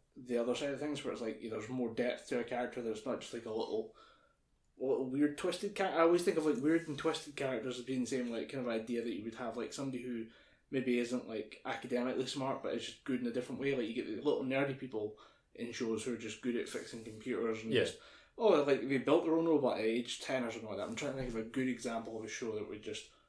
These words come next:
Speaker 1: flip that perspective. Just be like, no, everybody gets to, you know, everybody can have their own things
Speaker 2: Hmm.
Speaker 1: and be different characters.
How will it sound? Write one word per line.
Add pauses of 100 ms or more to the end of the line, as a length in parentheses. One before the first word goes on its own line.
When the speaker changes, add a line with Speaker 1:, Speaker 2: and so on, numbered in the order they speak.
(300)
Speaker 1:
flip (320)
that
perspective. (180)
Just
be
like,
no, (200)
everybody
gets
to,
you
know,
everybody
can
have
their
own
things (120)
Speaker 2:
Hmm. (200)
Speaker 1:
and
be
different
characters.